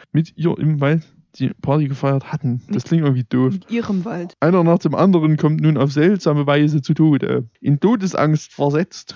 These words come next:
Speaker 1: stellt Paige nun Nachforschungen über das Waldstück in Bowley an und legt ein fürchterliches Geheimnis offen. Da kann sie den ruhelosen Geist <laughs> und seinen Wunsch nach Rache vor nichts zurückzuschrecken scheint, noch besänftigen.
Speaker 2: Uh.
Speaker 1: Spoiler?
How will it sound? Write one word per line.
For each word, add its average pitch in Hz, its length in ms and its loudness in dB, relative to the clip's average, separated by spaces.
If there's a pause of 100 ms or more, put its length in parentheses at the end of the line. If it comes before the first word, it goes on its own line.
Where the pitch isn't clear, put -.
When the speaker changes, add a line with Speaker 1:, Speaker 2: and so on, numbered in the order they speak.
Speaker 1:
stellt 135 300 -4
Paige 160 340 -2
nun 156 180 2
Nachforschungen 143 680 0
über 127 180 -4
das 135 180 -2
Waldstück 156 380 0
in 143 140 0
Bowley 147 320 2
an 127 240 -4 (320)
und 120 140 -2
legt 156 280 0
ein 135 140 0
fürchterliches 165 720 2
Geheimnis 127 340 0
offen. 120 300 -4 (1500)
Da 131 80 -2
kann 180 220 2
sie 165 100 0
den 143 160 0
ruhelosen 202 560 2
Geist 151 440 2
<laughs> 160 420 -2
und - 260 -2
seinen 143 380 -2
Wunsch 254 320 -4
nach 196 200 0
Rache 147 360 0 (500)
vor 143 220 2
nichts - 520 -2
zurückzuschrecken 156 840 0
scheint, 135 480 0
noch - 480 -2
besänftigen. 135 960 -2
Speaker 2:
Uh. 202 840 -2
Speaker 1:
Spoiler? 208 760 2